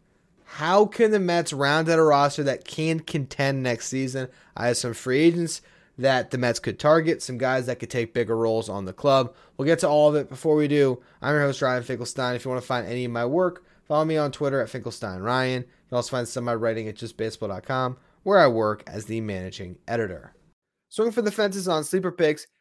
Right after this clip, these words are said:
and you can win up to a hundred times your money. Download the Sleeper app and use promo code Locked On. You'll get a hundred dollar match on your first deposit. Terms and conditions apply. See Sleeper's terms of use for details. Currently operational in over thirty states. Check out Sleeper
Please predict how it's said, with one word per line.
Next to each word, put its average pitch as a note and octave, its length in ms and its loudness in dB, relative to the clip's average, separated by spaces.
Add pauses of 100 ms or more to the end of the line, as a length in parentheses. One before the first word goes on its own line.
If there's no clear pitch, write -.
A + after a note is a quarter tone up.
(100)
and D3 80 -6
you F#3 140 -2
can G#3 100 -2
win F#3 100 2
up D#3+ 120 -2
to D3+ 120 -4
a A#2+ 60 -6
hundred F3 220 -4
times C#3+ 320 -4
your B2 100 -4
money. F3+ 440 -2 (260)
Download G3+ 220 2
the G3 60 -4
Sleeper F#3 380 0
app F3 220 2
and D3+ 100 -8
use D3+ 160 -4
promo G#3 400 -2
code G3 160 0
Locked F3+ 280 -2
On. C3+ 260 2 (260)
You'll D#3 120 -2
get E3 100 2
a D#3+ 40 0
hundred E3+ 180 -2
dollar D#3+ 180 2
match C#3+ 320 -4
on - 40 -10
your C3 60 -8
first A#2+ 240 -6
deposit. C#3+ 560 0
Terms C#3+ 280 -10
and C#3 60 -16
conditions B2 360 -12
apply. D#3+ 400 -2 (260)
See D3 120 -16
Sleeper's C#3 420 -4
terms D#3+ 280 -8
of C3 120 -6
use C#3 180 -2
for A#2 140 -6
details. D3 560 4 (320)
Currently F3 340 -2
operational D3+ 580 -2
in C3+ 60 -6
over B2 100 -6
thirty A#2 280 -10
states. E3+ 460 -2 (320)
Check A3+ 180 2
out A3+ 200 4
Sleeper - 640 -4